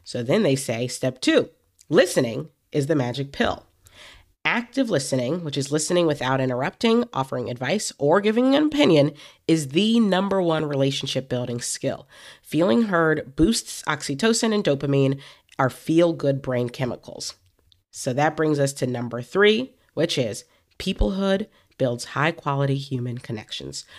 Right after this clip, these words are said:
Our mission is to equip people with space, support, and skills to build deeper, more meaningful relationships with others and themselves. So essentially what they're saying here,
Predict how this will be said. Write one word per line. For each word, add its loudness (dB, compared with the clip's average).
Our 4
mission 2
is -4
to -6
equip -6
people -6
with -8
space, -8
support, -6
and 4
skills 0
to -8
build 0
deeper, 0
more 0
meaningful -2
relationships -4
with -4
others -4
and -4
themselves. -6
So -10
essentially 4
what 0
they're 0
saying 0
here, -2